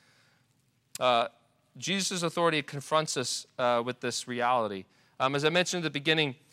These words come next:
uh, Jesus, of course, has all these different responses to him. Uh, they plot to kill him. They call him in this passage a demon who casts out demons.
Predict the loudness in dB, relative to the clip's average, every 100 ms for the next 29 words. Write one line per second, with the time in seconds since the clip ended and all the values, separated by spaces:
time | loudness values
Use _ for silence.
0 | _ -6 -4 -4 -6 -6 -6 -6 -6 0
1 | 4 4 4 -2 -4 -6 -8 _ -8 -4
2 | 0 0 -2 -6 -8 -12 -14 _ -8 -4
3 | -2 -4 -8 _ _ -4 -2 -2 -2 -2
4 | -2 -6 -2 0 0 -4 -6 -4 -4 0
5 | 0 0 -4 -10 -6 -6 -6 -12 -12 -8
6 | -6 -6 -8 -10 -6 -6 -4 -6 -6 -8
7 | -10 -10 -12 -16